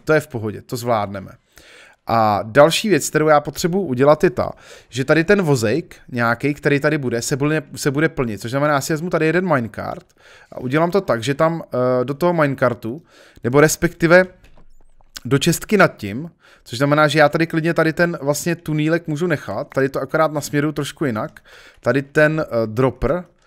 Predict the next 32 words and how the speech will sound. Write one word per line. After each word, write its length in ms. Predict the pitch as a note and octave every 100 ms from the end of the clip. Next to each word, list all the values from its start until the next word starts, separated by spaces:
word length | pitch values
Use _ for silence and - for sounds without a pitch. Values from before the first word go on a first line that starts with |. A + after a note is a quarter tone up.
| _ -
nasměruju 420 | A#2+ - D3+ F3
nahoru 460 | E3+ A#2 A2 A2+ F3+ _ _
a 100 | -
je 60 | B2+
to 120 | C3+
z 100 | C#3+
toho 200 | D3+ F#3
důvodu, 440 | A3 C3+ A2 F#2+ G#2+ - - _
že 180 | G#2+ B2+
nad 180 | C3+
tím 200 | - G#3+
dropperem 440 | F#3+ D#3+ - G2+ G2
bude 180 | A#2+ C#3
takhle 260 | D3+ F3+
čestka, 520 | F#3 D3+ - - - - _ _ _ _ _ _ _ _ _ _
do 140 | A#2 C#3
který 500 | - D#3+ A2 G2+ -
on 160 | B2+ C#3
pak 140 | E3
bude 200 | D3 F#3+
plivat 400 | F#3+ E3 D3 D3+
ty 100 | -
itemy. 360 | D3+ C#3+ C#3+ G#2
Ta 100 | A#2+
čestka 300 | C3 - C3+
teďka 180 | C3+ C#3+
nepůjde 240 | C#3 D3+
otevřít, 400 | A2+ A2+ B2 C3
ale 120 | B2+
takhle 200 | B2 B2
už 260 | C3+ C3 -
jo. 120 | G2